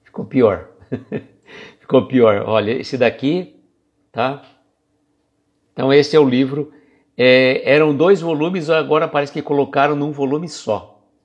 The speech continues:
tá? Salvo engano, eu tô vendo aqui que tem até em P D F, ó.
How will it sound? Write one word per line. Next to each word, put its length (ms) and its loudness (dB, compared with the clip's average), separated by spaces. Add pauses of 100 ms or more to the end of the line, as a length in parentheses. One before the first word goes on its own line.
(220)
tá? 400 -10 (640)
Salvo 460 4
engano, 360 0
eu 40 -8
tô 100 -2
vendo 220 -4
aqui 160 -10
que 60 -20
tem 180 -8
até 160 -4
em 100 -6
P 160 -6
D 80 -6
F, 380 -2
ó. 260 -8